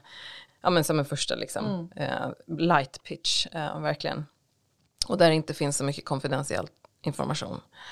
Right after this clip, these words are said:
Speaker 1: Och sen att du liksom delar med dig mer och mer med investerarna ju mer du tar dem på den här
Speaker 2: Mm.
Speaker 1: resan. Ehm, och då blir det också viktigt att,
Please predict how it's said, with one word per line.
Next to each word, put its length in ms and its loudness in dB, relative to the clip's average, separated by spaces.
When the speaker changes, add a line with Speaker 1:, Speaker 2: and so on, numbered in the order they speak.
Speaker 1:
Och 140 6
sen 420 6
att 200 -2
du 100 2
liksom 300 2
delar 240 6
med 180 4
dig 80 4
mer 200 0
och 60 2
mer 340 2
med 120 0
investerarna 600 0
ju 160 0
mer 160 0
du 100 0
tar 220 2
dem 160 -2
på 80 -2
den 140 0
här 140 4
Speaker 2:
Mm. 140 2
Speaker 1:
resan. 320 2
Ehm, 600 4
och 100 2
då 100 8
blir 160 6
det 60 6
också 200 0
viktigt 300 -2
att, 260 2